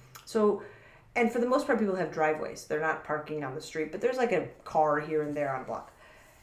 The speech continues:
And I get to this one corner, and the corner is crowded with cars parked on the street. And I don't know why that is. And I walk by a car 'cause I'm in the street,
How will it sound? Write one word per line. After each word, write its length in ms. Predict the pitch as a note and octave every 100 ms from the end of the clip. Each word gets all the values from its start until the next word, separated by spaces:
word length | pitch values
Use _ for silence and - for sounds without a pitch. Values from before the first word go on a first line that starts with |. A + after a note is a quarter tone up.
| - _
And 440 | G3+ G3 F#3+ F#3+ C3 -
I 100 | F#3
get 380 | F3+ A3 G#3+ - - -
to 100 | G#3
this 180 | F#3+ G3
one 220 | F3+ F3
corner, 560 | E3 - E4+ D#4 F#3+ -
and 300 | F#3+ F#3+ F3+ - - -
the 60 |
corner 440 | G3+ - C4+ B3+ G3
is 160 | F3 -
crowded 680 | - - D#4 D#4+ B3 D3
with 160 | D#3 -
cars 360 | - B2+ B2 -
parked 280 | - - -
on 120 | -
the 60 | -
street. 260 | - - - - - - - - - _ -
And 420 | G3+ G3+ G3 F#3+ -
I 180 | F3+ F3+
don't 160 | E3 -
know 120 | B2
why 200 | A#2 G#2
that 180 | E2+ -
is. 280 | - A#3 - - - _
And 100 | G3+
I 80 | G3+
walk 380 | G3 G3+ A#3 G#3+
by 160 | A#3+ A#3
a 120 | A3+
car 220 | - D#3
'cause 140 | D#3 E3
I'm 140 | D#3
in 220 | - F#3+
the 80 | F3
street, 480 | - - C3+ D3+